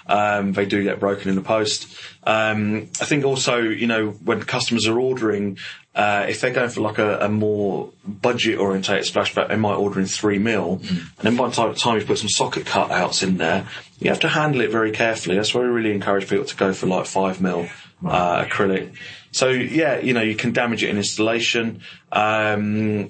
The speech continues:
Speaker 1: and then the usual things apply. Measure it right, <laughs> you know,
Speaker 2: Yeah.
Speaker 1: measure twice, cut once.
Speaker 2: You,
Speaker 1: Um,
Speaker 2: you mentioned, um, downstairs about the, the kind of,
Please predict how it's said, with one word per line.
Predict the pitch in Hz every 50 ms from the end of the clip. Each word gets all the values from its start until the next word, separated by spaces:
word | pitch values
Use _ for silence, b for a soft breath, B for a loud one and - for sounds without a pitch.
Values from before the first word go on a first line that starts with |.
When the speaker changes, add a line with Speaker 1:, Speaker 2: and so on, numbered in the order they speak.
| - -
Speaker 1:
and | 117 131
then | 135 135
the | 139 135
usual | 143 147 139 143
things | 143 - 147 135 120
apply. | 127 - 143 143 143 120
Measure | 113 123 135 135 131 131 -
it |
right, | 127 139 143 135 113 95 - -
<laughs> |
you | 117 147 - -
know, | - 131
Speaker 2:
Yeah. | 117 120 117 117 110 B B B -
Speaker 1:
measure | - 110 113 107
twice, | 101 - 123 120 120 117 -
cut | - - 120 - -
once. | 127 127 120 107 - - - - - - -
Speaker 2:
You, | 156 147 156 156 -
Speaker 1:
Um, | 151
Speaker 2:
you | 160
mentioned, | 160 165 175 180 175 - - 165 156 156 156 - - -
um, | - 147 139 131 127 127 127 127 120 120 - -
downstairs | - 131 123 117 117 - - 135 131 120 107
about | 110 104 117 110 110 110 107
the, | 110 107 - - - - -
the | - 110
kind | - 135 127 120 120
of, | 113 107 - - -